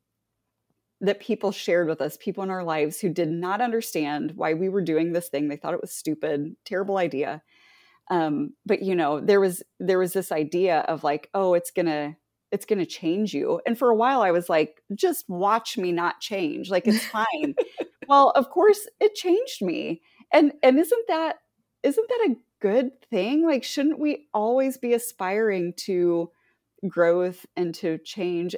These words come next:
Speaker 1: and not to, you know, stagnant,
Speaker 2: It
Speaker 1: just
Speaker 2: feels like a Christian
Speaker 1: existing?
Speaker 2: thing, right? Like, this is
Speaker 1: Yeah.
Speaker 2: just, this is discipleship.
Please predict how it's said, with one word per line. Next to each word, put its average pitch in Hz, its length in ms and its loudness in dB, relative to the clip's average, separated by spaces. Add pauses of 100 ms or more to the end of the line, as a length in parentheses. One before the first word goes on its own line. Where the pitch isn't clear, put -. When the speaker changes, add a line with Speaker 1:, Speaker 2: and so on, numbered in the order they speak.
Speaker 1:
and 196 120 -2
not 202 300 -6
to, 180 520 0 (600)
you 196 100 -2
know, 147 260 -4
stagnant, 175 840 -4 (160)
Speaker 2:
It 180 80 -14 (420)
Speaker 1:
just - 180 0
Speaker 2:
feels 359 220 -2
like 403 100 6
a 180 120 0
Christian 269 440 0
Speaker 1:
existing? 277 80 -2
Speaker 2:
thing, 175 240 -2
right? 180 400 -4
Like, 220 200 -4
this 226 120 -8
is 277 120 -8
Speaker 1:
Yeah. 170 60 -6
Speaker 2:
just, 151 140 -4
this 233 140 -8
is 285 140 -8
discipleship. 220 880 -4